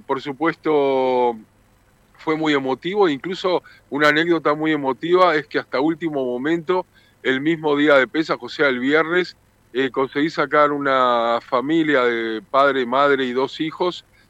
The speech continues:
que llegaron, eh, con sus últimas fuerzas realmente porque pasaron una jornada muy difícil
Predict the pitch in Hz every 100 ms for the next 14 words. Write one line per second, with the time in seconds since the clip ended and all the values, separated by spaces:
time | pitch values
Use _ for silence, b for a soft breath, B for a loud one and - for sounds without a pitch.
0 | _ - 135 - 143 160 165 165 160 143
1 | 139 120 131 - 131 170 160 165 143 120
2 | 143 156 156 151 139 147 139 147 143 147
3 | 127 120 113 120 - 147 143 131 _ b
4 | b - 135 135 - 127 139 143 139 135
5 | 139 139 131 160 147 - 147 131